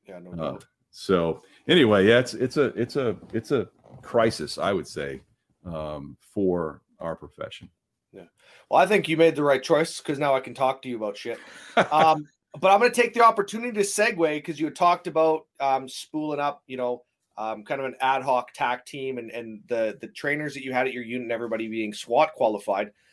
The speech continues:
Speaker 1: I, I do wanna have, take the opportunity to talk about the, the tactical training unit, the program,
Speaker 2: Yeah.
Speaker 1: and those, the, the requirement that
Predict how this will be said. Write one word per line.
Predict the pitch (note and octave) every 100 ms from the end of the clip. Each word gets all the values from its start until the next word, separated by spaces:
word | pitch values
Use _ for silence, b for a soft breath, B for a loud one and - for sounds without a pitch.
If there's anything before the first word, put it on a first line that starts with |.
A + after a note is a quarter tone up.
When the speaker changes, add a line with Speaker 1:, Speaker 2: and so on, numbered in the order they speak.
| _ _ -
Speaker 1:
I, | C3+ G3 E3+
I |
do | D#3 D#3+
wanna | C#4 F#4
have, | E3+ F3 E3+
take | F3
the | E3+
opportunity | E3 F3 E3
to | C3+
talk | - E3 F#3
about | D#3 C#3 C3+ C3+ -
the, | C#3 C3
the | B2+
tactical | C3 D#3+ F3+ G3
training | D3+ D#3 D3 C#3
unit, | A#2+ C#3+ C#3
the | -
program, | - D#3 D3+ C3+ C3 B2 - _ _ _
Speaker 2:
Yeah. | C#3 D#3+
Speaker 1:
and | D#3+
those, | D3+ C#3+ C#3 B2+ -
the, | D3 C3+ C3 B2 -
the | C#3+
requirement | D3 - F#3+ A#3+ A3+ F3 D#3 _ _
that | B2+ C3+